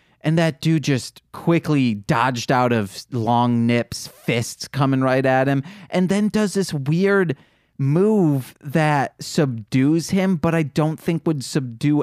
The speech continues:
anyone, where he just kinda, like, puts his elbow on from behind his, like, shoulder and then cranks his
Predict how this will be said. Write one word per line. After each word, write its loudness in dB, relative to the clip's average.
anyone, 0
where 2
he 0
just -4
kinda, -2
like, -2
puts -2
his -2
elbow 2
on 0
from 0
behind 0
his, -2
like, -8
shoulder 0
and -2
then 0
cranks -2
his -2